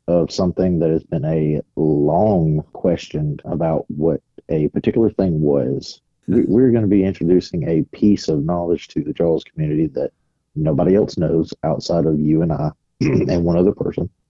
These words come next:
and it's gonna knock the socks off the Jaws community. Factual evidence and proof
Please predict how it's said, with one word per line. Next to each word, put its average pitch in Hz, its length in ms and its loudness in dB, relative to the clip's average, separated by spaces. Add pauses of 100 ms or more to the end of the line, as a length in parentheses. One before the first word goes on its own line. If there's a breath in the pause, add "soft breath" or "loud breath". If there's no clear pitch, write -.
and 92 160 2
it's 98 120 -2
gonna 95 200 0
knock 85 260 0
the - 60 -4
socks - 320 -2
off 85 240 0
the - 60 2
Jaws 139 260 2
community. - 520 -4
Factual 113 560 0 (120)
evidence - 380 -6 (160)
and - 340 -2 (160)
proof - 480 2